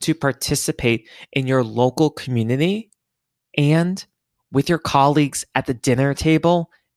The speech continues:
and at the workplace. For us to live a more humane life, it means asking difficult questions that often only come around during election cycles.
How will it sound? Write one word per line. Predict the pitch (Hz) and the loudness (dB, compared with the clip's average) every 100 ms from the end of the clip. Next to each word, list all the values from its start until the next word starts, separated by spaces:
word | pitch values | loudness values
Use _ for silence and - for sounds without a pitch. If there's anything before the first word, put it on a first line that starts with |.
| - | -4
and | 139 147 143 - | 0 0 -4 -8
at | 135 | -6
the | 120 | -6
workplace. | 110 104 - - 85 - - - - _ _ _ _ _ _ _ _ _ _ _ _ _ _ _ _ _ _ _ _ _ - | -6 -8 -8 -8 -8 -6 -8 -10 -14 _ _ _ _ _ _ _ _ _ _ _ _ _ _ _ _ _ _ _ _ _ -6
For | 151 - | -2 0
us | 180 - | 0 -4
to | - | -2
live | 156 139 - | 0 0 0
a | 123 | -2
more | 113 120 | 0 0
humane | 120 - 113 107 101 | -2 -4 -4 -4 -4
life, | 101 98 - - - _ _ _ _ _ _ _ - | -4 -6 -8 -16 -20 _ _ _ _ _ _ _ -6
it | 131 | -4
means | 143 147 151 151 - _ _ | 0 2 2 0 -6 _ _
asking | 127 151 - 190 160 | -6 -4 -4 -4 -2
difficult | 139 - 143 135 | -2 -4 -2 -2
questions | - 104 - - 170 185 196 - - _ _ _ _ - | 0 -4 -2 -2 0 0 -4 -8 -10 _ _ _ _ -4
that | 143 | -2
often | - 165 185 202 180 | 0 0 0 -2 -2
only | 143 165 185 | -2 -2 -2
come | - 160 | -4 -2
around | 147 139 139 147 | -2 0 -2 0
during | 139 139 156 - | 2 2 0 -2
election | 151 156 185 - 127 | -2 0 0 -2 -6
cycles. | 107 104 - - - - | -2 -2 -4 -10 -8 -10